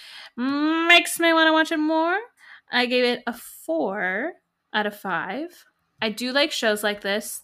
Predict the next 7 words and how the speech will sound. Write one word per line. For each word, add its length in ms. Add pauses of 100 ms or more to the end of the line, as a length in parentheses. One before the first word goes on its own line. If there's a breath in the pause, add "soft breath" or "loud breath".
They 120
are 100
lighthearted, 800 (200 soft breath)
funny, 920 (720)
um, 340
kind 360
of 180